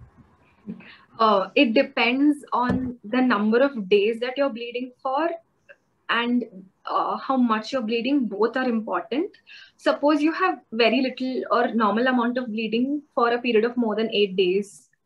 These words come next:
then, uh, you, you need to consult. Also, if you're having heavy bleeding, like if you're changing seven, eight, nine pads per day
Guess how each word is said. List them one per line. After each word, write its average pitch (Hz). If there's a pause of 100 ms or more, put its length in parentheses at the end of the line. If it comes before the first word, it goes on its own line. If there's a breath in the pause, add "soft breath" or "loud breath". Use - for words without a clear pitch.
then, 247 (200)
uh, -
you, 226 (140)
you 214
need 226
to 240
consult. 208 (760 loud breath)
Also, 294
if 330
you're 320
having 285 (200)
heavy 262
bleeding, 220
like 226
if 247
you're 254
changing 233
seven, 214
eight, 233
nine 220
pads 214
per 220
day 185